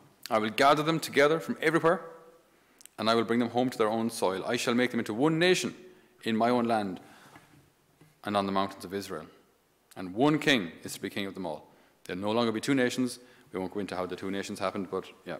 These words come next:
okay, so there were Southern Kingdom of Judah, Northern Kingdom of Israel. There'll be one nation.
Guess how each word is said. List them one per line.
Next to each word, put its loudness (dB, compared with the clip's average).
okay, -12
so -18
there -10
were -2
Southern -6
Kingdom -6
of -8
Judah, 0
Northern -4
Kingdom -8
of -4
Israel. 0
There'll 0
be -4
one 6
nation. 2